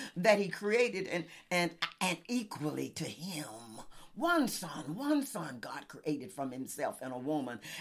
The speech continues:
and who were both fully God and fully human. One son, actually all-powerful and all-knowing, and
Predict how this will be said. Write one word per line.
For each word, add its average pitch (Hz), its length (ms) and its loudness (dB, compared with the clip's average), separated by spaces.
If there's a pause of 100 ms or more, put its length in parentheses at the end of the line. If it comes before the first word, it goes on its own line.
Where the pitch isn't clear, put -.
and 143 280 8
who 175 260 0 (140)
were 170 120 6
both 165 320 8 (220)
fully 180 380 10
God 139 400 4
and 143 180 2 (140)
fully 202 340 12
human. 123 500 0
One 330 720 10
son, - 800 -8 (260)
actually 214 600 -4 (180)
all-powerful 240 880 4
and 220 140 -2
all-knowing, 233 920 2 (260)
and 190 560 6